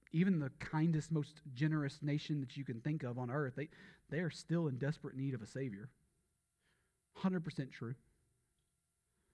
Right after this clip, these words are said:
But the Bible is also explicitly clear that the inhabitants of the Promised Land before Israel got there were some of the worst people around. They weren't, they weren't innocent. We're told in Genesis fifteen that God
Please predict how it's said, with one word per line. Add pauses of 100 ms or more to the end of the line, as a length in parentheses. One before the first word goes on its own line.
(460)
But
the
Bible
is (120)
also
explicitly
clear
that
the
inhabitants
of
the
Promised
Land
before
Israel
got
there
were
some
of
the
worst
people
around. (1300)
They
weren't, (320)
they
weren't
innocent. (920)
We're
told
in
Genesis
fifteen
that (760)
God